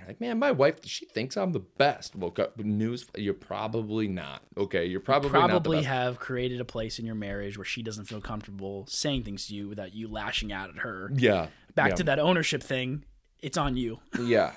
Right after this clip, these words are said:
Speaker 2: <laughs>
Speaker 1: Yeah. And maybe she's naturally like that. Maybe she's naturally afraid to speak up, and she, or she's just naturally more quiet and, and,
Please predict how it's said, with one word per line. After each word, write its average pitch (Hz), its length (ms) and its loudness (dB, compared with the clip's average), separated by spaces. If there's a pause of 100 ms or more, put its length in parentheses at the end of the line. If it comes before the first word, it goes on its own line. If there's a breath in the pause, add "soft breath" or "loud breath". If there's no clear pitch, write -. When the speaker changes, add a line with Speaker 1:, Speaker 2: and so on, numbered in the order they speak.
(100)
Speaker 2:
<laughs> 277 260 4
Speaker 1:
Yeah. 127 160 10
And 127 220 6
maybe 127 260 10
she's 98 240 0
naturally 139 460 4
like 90 240 0
that. 76 160 -8
Maybe 92 240 -2
she's 113 320 -4
naturally 110 480 2
afraid 101 420 -2
to 80 220 -6
speak - 360 -8
up, 71 180 -6
and 76 140 -8
she, - 160 -8
or 85 380 -4
she's 98 240 -10
just 107 180 -4
naturally 104 380 -2
more 101 240 -2
quiet 92 420 0
and, 90 320 -6
and, 82 440 -8